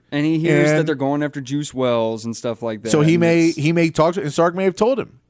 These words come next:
Speaker 2: "Hey,
Speaker 1: Hey, man.
Speaker 2: well, you're right now
Speaker 1: Yeah.
Speaker 2: fighting for the three spot, or you're fighting for the four. Like, you, we, you can play, but you need to fight for it, and it needs to be your position. And you're not fighting, you're not close to fighting for the one right now."
Speaker 1: Ouch. Yeah,
Speaker 2: Which, I mean,
Speaker 1: probably.
Speaker 2: that, but that's not,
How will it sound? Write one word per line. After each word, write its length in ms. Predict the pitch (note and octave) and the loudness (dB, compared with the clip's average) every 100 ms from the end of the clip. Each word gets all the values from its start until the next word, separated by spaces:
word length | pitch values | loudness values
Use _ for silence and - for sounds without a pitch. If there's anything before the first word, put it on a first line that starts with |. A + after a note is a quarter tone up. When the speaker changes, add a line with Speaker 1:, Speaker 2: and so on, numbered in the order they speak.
| _ | _
Speaker 2:
"Hey, 140 | B2 D#3+ | 2 2
Speaker 1:
Hey, 60 | |
man. 120 | D3 C3+ | 4 4
Speaker 2:
well, 120 | D#3+ | 4
you're 200 | D3 G3+ | 4 2
right 280 | E3 F#3 F3 | 4 2 2
now 400 | F3+ F#3 D3 C#3 | 0 2 2 0
Speaker 1:
Yeah. 200 | A#2 G#2+ | -2 0
Speaker 2:
fighting 360 | D3+ D#3+ D3+ C3+ | 2 2 0 -2
for 140 | D3 | 0
the 140 | C3+ | 0
three 260 | A#2+ C#3 A#2 | 0 0 0
spot, 360 | - D#2 A#1 - | -4 -12 -12 -8
or 80 | G2 | -2
you're 240 | A#2 C#3+ | 2 2
fighting 440 | - D3 D3 C#3+ | 2 2 2 0
for 120 | A#2+ C#3 | 0 -2
the 80 | |
four. 180 | - D3 | 0 0
Like, 220 | C#3 B2+ - _ _ C3+ | 2 0 -6 _ _ -8
you, 120 | E3 | -2
we, 180 | D3+ G3+ | 0 2
you 220 | B3 C4 | 2 2
can 120 | C4 | 0
play, 280 | D3 E3+ C4+ | 2 2 2
but 200 | D#3 - | -2 -2
you 100 | E3+ | -2
need 220 | G3 F#3 | 0 0
to 60 | C#3+ | 0
fight 340 | - E3 E3+ | 2 0 0
for 220 | - C#3+ | -2 0
it, 40 | B2 | 0
and 80 | B2 | -2
it 120 | D3 | -2
needs 180 | D3 B2 | -2 0
to 80 | |
be 80 | C#3 | 0
your 140 | B2+ A2+ | 2 2
position. 500 | A#2 C3 G3 D3 A#2+ _ _ - | 0 0 0 -2 -10 _ _ -6
And 140 | B2+ | -2
you're 100 | C#3 | 2
not 200 | G#3 F#3+ | 2 0
fighting, 420 | - E3 G3 C#3 - - | 0 2 2 -2 -10 -2
you're 100 | C3+ | 0
not 160 | F3 - | 0 2
close 240 | E3 A3+ | 2 2
to 80 | A3 | 0
fighting 260 | - B2 | 0 0
for 120 | G#2 A2 | -2 -4
the 80 | |
one 180 | F#2+ F2 | -4 -4
right 180 | C2 B1+ | -8 -16
now." 160 | - - _ - | -18 -20 _ -20
Speaker 1:
Ouch. 560 | B2+ - - - - _ | -20 -20 -20 -20 -20 _
Yeah, 200 | B2 C3+ | -6 0
Speaker 2:
Which, 160 | G3+ B3+ | 2 2
I 20 | |
mean, 60 | B3 | 2
Speaker 1:
probably. 220 | B3 B3+ | 2 2
Speaker 2:
that, 200 | C4+ C4+ | 2 2
but 100 | C4+ | 2
that's 220 | C4+ B3+ | 0 0
not, 280 | C#4 B3+ G3+ | -2 -2 -4